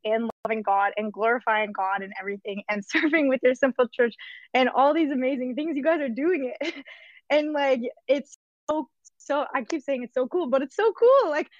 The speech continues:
I read our Discord chats and every simple church is doing something and every simple church is taking steps towards doing something.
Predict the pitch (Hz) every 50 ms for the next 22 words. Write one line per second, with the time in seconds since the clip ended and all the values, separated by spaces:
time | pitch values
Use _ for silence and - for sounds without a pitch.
0 | _ _ - - 277 269 285 302 349 370 330 320 311 247 247 285 - _ - 330
1 | 330 302 - - 311 311 311 320 - - 262 254 247 - - 269 294 311 320 302
2 | - 302 285 254 294 262 - 285 277 254 - 247 220 185 - - 254 262 262 247
3 | 233 - - 226 220 208 _ - 175 170 - - - 233 226 - - 247 254 277
4 | 302 247 285 269 240 269 262 _ - 254 226 202 - 233 202 - - 240 226 -
5 | 240 233 240 - - - 214 196 - - - - 233 226 208 208 208 214 208 180
6 | 190 208 208 208 214 - 214 208 196 - 208 202 202 208